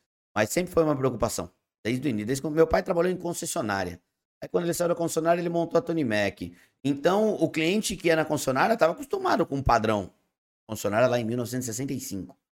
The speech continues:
Tipo, tava acostumado com um padrão. Como é que ele ia oferecer um padrão menor? E foi o que a gente sempre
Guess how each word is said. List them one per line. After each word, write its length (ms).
Tipo, 200
tava 160
acostumado 420
com 80
um 40
padrão. 280
Como 160
é 60
que 80
ele 80
ia 40
oferecer 300
um 60
padrão 280
menor? 480
E 100
foi 200
o 20
que 100
a 60
gente 160
sempre 640